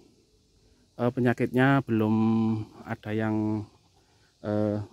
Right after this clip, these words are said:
signifikan gitu loh. Hampir aman. Untuk ulat juga nggak ada karena penyemprotan rutin. Eh, dulu waktu kecil, waktu belum berbuah itu pernah kena ini. Ini bekasnya. Ada vid-, ada di video saya awal-awal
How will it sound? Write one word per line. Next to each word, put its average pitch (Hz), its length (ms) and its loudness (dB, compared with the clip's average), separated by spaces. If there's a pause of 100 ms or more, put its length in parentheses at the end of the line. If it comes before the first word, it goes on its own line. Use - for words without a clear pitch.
(180)
signifikan 107 540 -4
gitu 98 240 -6
loh. - 40 -18 (360)
Hampir 104 320 -4
aman. 113 400 2
Untuk 101 100 -2
ulat 113 240 2
juga 101 160 -4
nggak 87 240 -2
ada 117 160 -6
karena 107 300 0 (100)
penyemprotan 104 560 -4
rutin. 127 400 0 (800)
Eh, 127 520 8 (1200)
dulu 135 400 8
waktu 156 320 4
kecil, 147 480 0
waktu 127 320 -2
belum 117 300 0
berbuah 117 400 -2
itu 151 100 -2
pernah 131 380 2
kena 127 320 0 (640)
ini. 107 300 0 (160)
Ini 127 180 2
bekasnya. - 400 -12 (1080)
Ada 113 160 4
vid-, 117 240 4
ada 127 240 4
di 123 80 4
video 113 320 2
saya 110 400 2
awal-awal 107 480 0